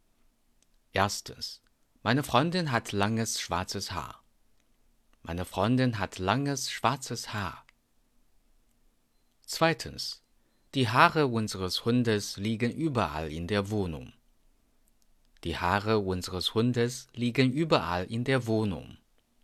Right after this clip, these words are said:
Haben, hat, hatte, hat gehabt. Jo. Erstens,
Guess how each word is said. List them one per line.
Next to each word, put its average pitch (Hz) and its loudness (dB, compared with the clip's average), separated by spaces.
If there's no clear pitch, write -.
Haben, 127 2
hat, - 0
hatte, 107 0
hat - -12
gehabt. - -6
Jo. 85 -4
Erstens, - -4